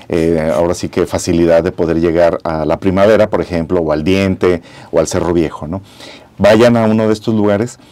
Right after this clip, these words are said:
y elijan un cerro, una montaña que alcancen a ver desde el lugar donde se encuentren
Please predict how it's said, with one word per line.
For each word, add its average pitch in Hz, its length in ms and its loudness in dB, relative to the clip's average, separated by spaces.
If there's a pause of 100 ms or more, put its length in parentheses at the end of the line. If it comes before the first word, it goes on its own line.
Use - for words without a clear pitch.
(360)
y 127 380 4 (240)
elijan 120 720 2
un 110 180 0
cerro, 107 400 0
una 104 240 0
montaña 95 460 -2
que 98 120 -4
alcancen 101 400 -2
a 90 100 0
ver 90 180 0 (240)
desde 82 340 0
el 80 100 0
lugar 85 220 0
donde 92 220 -2
se - 100 -8
encuentren 110 540 -2